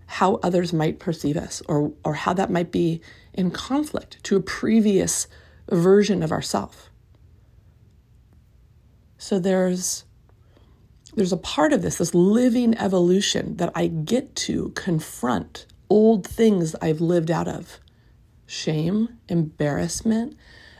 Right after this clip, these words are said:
um, wanting to change my name bef-, before, not, has nothing, having nothing to do with marriage, but just to kind of shed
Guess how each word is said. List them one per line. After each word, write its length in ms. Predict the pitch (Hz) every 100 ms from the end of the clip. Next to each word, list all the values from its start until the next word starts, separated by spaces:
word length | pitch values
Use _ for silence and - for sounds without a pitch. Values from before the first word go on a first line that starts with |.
| -
um, 340 | 170 156 156
wanting 500 | 151 151 220 - 240
to 100 | 233
change 520 | 208 - 156 151 202 202
my 180 | 170
name 420 | 156 147 151 196 226 - -
bef-, 220 | 165 160 - - - 180 -
before, 340 | 180 - - -
not, 320 | 214 - 190
has 160 | 190 175
nothing, 420 | 208 226 185 -
having 280 | - 214 190
nothing 220 | 214 240
to 60 |
do 80 | 180
with 140 | 180 165
marriage, 300 | 175 214 -
but 100 | 180
just 180 | 185 -
to 100 | 180
kind 200 | - 185
of 120 | - - - - - _ _ -
shed 640 | - - 185 220 226